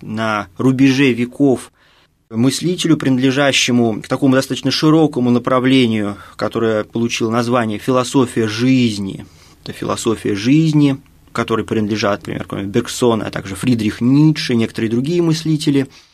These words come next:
Эту тему интуитивизма развивала как реакцию на рационализм девятнадцатого века, в частности, на философию Гегеля,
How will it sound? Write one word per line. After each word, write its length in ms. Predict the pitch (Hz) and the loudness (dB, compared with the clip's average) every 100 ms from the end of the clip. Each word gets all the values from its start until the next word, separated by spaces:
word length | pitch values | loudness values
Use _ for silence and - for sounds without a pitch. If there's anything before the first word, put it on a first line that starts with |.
| _ - | _ -10
Эту 240 | 147 143 | -4 -2
тему 460 | - 160 147 147 - - | 0 2 4 2 0 -2
интуитивизма 1120 | 139 139 147 139 - 156 180 196 147 143 120 _ _ | -2 2 0 0 0 0 0 0 2 2 0 _ _
развивала 680 | - 127 131 143 165 175 165 - | -4 -2 0 2 2 2 0 -4
как 240 | - 131 - | -6 -6 -2
реакцию 840 | 143 151 160 180 175 - 147 139 | 2 4 4 2 0 -4 -2 0
на 380 | 127 135 139 123 _ _ - | 0 0 0 -4 _ _ -6
рационализм 920 | 123 143 165 170 190 190 143 117 101 | -2 0 2 2 2 2 0 -2 -4
девятнадцатого 680 | 113 127 131 120 - - 117 | -2 0 0 0 -2 -2 0
века, 380 | 123 160 - - | 2 0 -2 -6
в 60 | |
частности, 460 | - 110 - - - | -6 -8 -8 -16 -14
на 80 | 98 | -10
философию 600 | - 110 - 110 107 107 | -6 -4 -2 -4 -6 -4
Гегеля, 720 | 120 151 156 135 131 127 | 2 4 6 4 0 -4